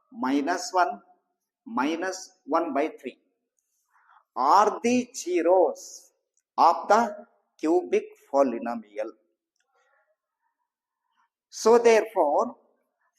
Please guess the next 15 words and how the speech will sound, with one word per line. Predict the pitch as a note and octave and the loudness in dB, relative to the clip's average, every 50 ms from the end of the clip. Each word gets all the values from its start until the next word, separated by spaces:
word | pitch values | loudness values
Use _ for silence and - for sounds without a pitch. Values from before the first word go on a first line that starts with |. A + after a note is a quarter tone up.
| _ _ - | _ _ -8
three | E3 F#3+ A3 A#3 A#3+ - - A#3 G#3 G#3 G#3 | -6 -4 -4 -4 -6 -8 -8 -6 -4 -2 -2
is | G#3+ - - - - _ D3+ | -4 -4 -8 -16 -18 _ -2
one | C#3+ E3 F3 F#3+ F#3+ | 2 2 2 2 4
of | F#3+ F#3+ F#3+ - - C#3 B2+ | 2 2 2 0 -6 -16 -10
zero, | C#3 C#3+ C#3 C3+ C3+ D3 E3+ - _ _ _ _ _ _ _ _ _ _ _ _ _ _ _ _ _ _ - | -6 -4 -2 -2 -2 -4 -6 -8 _ _ _ _ _ _ _ _ _ _ _ _ _ _ _ _ _ _ -12
minus | A#2+ C3 C3 C3 C3+ C#3+ D#3 E3 E3 F3+ G3 G3+ G3+ - - F#3+ | -8 -4 -2 -2 -2 -2 -4 -4 -4 -4 -4 -6 -6 -8 -8 -2
one | F#3+ F#3+ F#3 F#3+ F#3+ F3+ C#3+ - _ _ _ _ _ _ _ _ | -2 -2 -2 -2 -6 -16 -18 -20 _ _ _ _ _ _ _ _
is | - E3+ F3 F3+ F#3 F3+ - - - - | -6 -2 -2 -2 -2 -4 -8 -12 -12 -4
one | B2+ D3 D#3+ - | 0 0 0 2
of | E3+ E3 F3 E3+ - - | 2 2 2 0 -2 -14
zero, | A#2 B2 C#3 C3 B2+ C3+ C#4 C#4 - _ _ _ _ _ _ _ _ _ _ - | -10 -8 -6 -2 -2 -2 -4 -4 -10 _ _ _ _ _ _ _ _ _ _ -10
minus | A#2+ B2+ C3 C#3 C#3+ D3 D#3+ F3 F3+ F#3+ G3+ G#3 G3+ - - | -6 -2 0 0 0 -2 -2 -4 -2 -2 -2 -2 -4 -10 -10
one | C#3+ C3+ C#3 D#3 E3+ F3 F3 | -6 -2 -2 -2 -4 -4 -6
by | - F3+ F#3 F3 F3+ - | -4 -4 -4 -4 -8 -10
three | - F#3+ F#3+ F#3+ G3+ G#3 | -8 -6 -4 -4 -6 -8